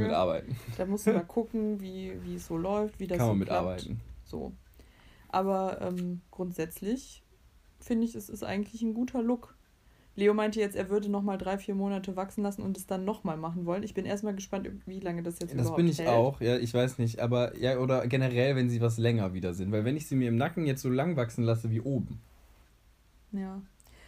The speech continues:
Speaker 1: Und ich glaube, ich weiß nicht, sollte man mal versuchen, noch kleinere Wickler zu nehmen?
Speaker 2: Die Wickler waren ja eigentlich relativ klein. Ich
Speaker 1: Nee,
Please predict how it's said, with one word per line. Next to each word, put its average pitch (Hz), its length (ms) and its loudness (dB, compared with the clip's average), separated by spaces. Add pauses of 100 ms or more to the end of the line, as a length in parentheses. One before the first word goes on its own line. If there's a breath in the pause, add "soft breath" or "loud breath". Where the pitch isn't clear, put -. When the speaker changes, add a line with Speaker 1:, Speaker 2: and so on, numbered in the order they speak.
(160 soft breath)
Speaker 1:
Und 220 160 0
ich - 180 -6
glaube, 240 360 0
ich 202 120 -8
weiß 240 160 -2
nicht, 202 280 -4
sollte 208 280 -4
man 202 200 0
mal 202 160 -2
versuchen, 208 400 -6
noch 196 200 -4
kleinere 226 480 -4
Wickler 240 340 -6
zu - 160 -12
nehmen? 240 400 -6 (540 soft breath)
Speaker 2:
Die 110 120 4
Wickler 120 320 0
waren 196 180 -2
ja 123 140 2
eigentlich 104 220 -2
relativ 110 320 -2
klein. 117 220 2
Ich - 40 4
Speaker 1:
Nee, 226 60 4